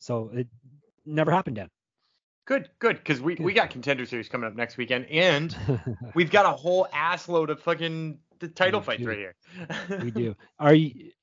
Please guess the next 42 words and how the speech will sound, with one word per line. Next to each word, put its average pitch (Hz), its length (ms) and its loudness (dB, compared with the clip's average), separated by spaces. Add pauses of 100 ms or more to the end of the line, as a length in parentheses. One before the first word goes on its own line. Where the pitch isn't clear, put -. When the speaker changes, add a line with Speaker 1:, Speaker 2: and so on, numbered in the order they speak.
Speaker 1:
are, 151 160 -4
are 143 140 8
you 160 100 10
feeling 165 300 6
pressure 165 480 6 (200)
about 143 280 2 (100)
Contender 143 320 -2
Series 143 400 0 (140)
after 123 340 -4
wh-, 117 340 -10
uh, 120 60 -2
what 117 160 -4
you 117 80 -6
did 120 140 -4
last 113 160 -6
season? 123 280 -8 (140)
And 120 100 -6
everyone's, 123 540 -2
everyone's 156 320 4
been 139 120 -4
talking 143 260 6
about 151 100 2
what 147 120 -2
you 147 60 -4
did 151 120 0
last 147 180 -2
season. 151 300 -10 (260)
Speaker 2:
No, 214 280 4
I, 170 340 2
I 180 160 2
mean, 196 220 -4
a 165 80 0
little 156 300 4
bit, 135 380 -6
uh, 131 80 -10
maybe, 139 420 -4
but, 127 320 -4
uh, 127 520 2 (160)
th-, 127 120 -16 (140)
there 277 240 0
is, 233 400 -2 (1040)
I, 147 80 -4